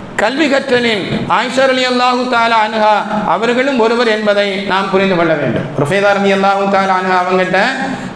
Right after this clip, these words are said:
மருத்துவம் சார்ந்த விஷயங்களை தெரிந்து கொண்டவர்களில் முக்கியமானவர் ஆயிஷா ரலியல்லாஹு தஆலா அன்ஹா அவர்கள். இன்றும் ருஃபைதா ரலியல்லாஹு தஆலா அன்ஹா அவர்களுடைய பெயரிலே இஸ்லாம் சார்ந்த இடங்களில், இஸ்லாமிய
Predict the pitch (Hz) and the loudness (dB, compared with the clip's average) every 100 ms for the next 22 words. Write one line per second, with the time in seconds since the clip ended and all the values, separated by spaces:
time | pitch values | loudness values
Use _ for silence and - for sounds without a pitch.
0 | - 233 247 254 262 247 240 262 262 233 | -2 -2 0 0 0 0 0 0 0 0
1 | 233 226 214 202 208 269 269 269 - - | -2 0 0 0 0 0 -2 -4 -6 -2
2 | 220 285 294 262 247 247 247 240 226 190 | 0 0 0 0 0 -2 0 0 0 -2
3 | 214 226 190 233 247 254 254 254 277 240 | -4 -4 -2 -2 -2 0 0 2 0 0
4 | 254 254 254 240 233 220 220 220 220 208 | -2 -2 -2 0 0 2 2 0 0 0
5 | 208 208 196 196 185 185 180 170 165 139 | 2 0 0 0 2 0 0 -2 0 -2
6 | - - - - - 175 240 240 277 285 | -2 -6 -6 -10 -6 -2 0 0 0 -2
7 | 285 - - 165 196 226 277 277 269 - | -4 -6 -4 0 0 0 0 2 0 0
8 | 208 247 262 262 262 254 254 240 240 226 | -2 -2 0 0 0 0 0 0 2 0
9 | 233 226 226 208 247 269 254 254 240 240 | 0 0 2 0 -2 0 0 0 -2 -2
10 | 226 226 214 214 190 - - - - - | 0 0 0 0 -2 -4 -6 -8 -6 -2
11 | 185 233 254 262 254 233 247 269 269 262 | 0 0 0 0 0 0 2 2 0 0
12 | 240 202 - - - 220 254 247 226 240 | 0 -2 -4 -4 0 0 0 0 0 0
13 | 254 254 247 - - 185 196 254 277 269 | -2 -4 -6 -8 -2 -2 0 0 0 0
14 | 262 | -2